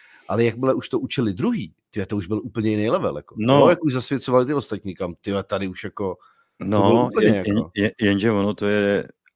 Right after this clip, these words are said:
Speaker 2: ono je to takový zvláštní, jako jo, protože ve vesmíru platí ukázaná platí, jakoby, eh, je takový základní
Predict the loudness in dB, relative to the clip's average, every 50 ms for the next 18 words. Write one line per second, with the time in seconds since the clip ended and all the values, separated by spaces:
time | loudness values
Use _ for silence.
0 | -6 -2 -2 -2 -2 -2 -4 -8 -6 -6 -6 -6 -4 -4 -4 -4 -6 -8 -8 -10
1 | -10 -10 -10 -10 -10 -10 -10 -10 -12 -14 -16 -16 -12 -12 -10 -6 -2 -2 -2 -2
2 | -2 -4 -4 -4 -4 -6 -4 -4 -4 -4 -4 -4 -4 -4 -4 -4 -4 -6 -8 -8
3 | -8 -6 -4 -4 -4 -4 -6 -6 -6 -6 -6 -8 -10 -12 -12 -10 -6 -4 -4 -4
4 | -4 -6 -4 -2 -2 -2 -4 -6 -12 _ -12 -8 -8 -6 -6 -6 -8 -6 -4 -2
5 | -2 -2 -2 -6 -10 -12 -10 -10 -10 -10 -10 _ _ _ _ _ _ -20 -18 -12
6 | -6 -6 -4 -4 -2 -2 -2 -2 -2 -2 -6 -8